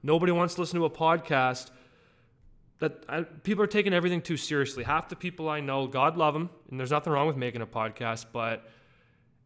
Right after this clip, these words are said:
like, what do you, would you expect me to make a self-help podcast?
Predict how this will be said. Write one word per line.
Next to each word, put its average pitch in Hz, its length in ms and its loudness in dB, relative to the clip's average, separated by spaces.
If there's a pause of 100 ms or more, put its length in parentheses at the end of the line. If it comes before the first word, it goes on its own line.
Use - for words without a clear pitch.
(140)
like, 131 220 -6
what 156 160 -2
do 156 60 -10 (120)
you, 151 100 -10
would 147 160 -6
you 147 80 -2
expect 180 420 -4
me 151 120 -2
to 160 80 0
make 147 200 -2
a 117 40 -4
self-help 135 880 -4
podcast? 175 640 -4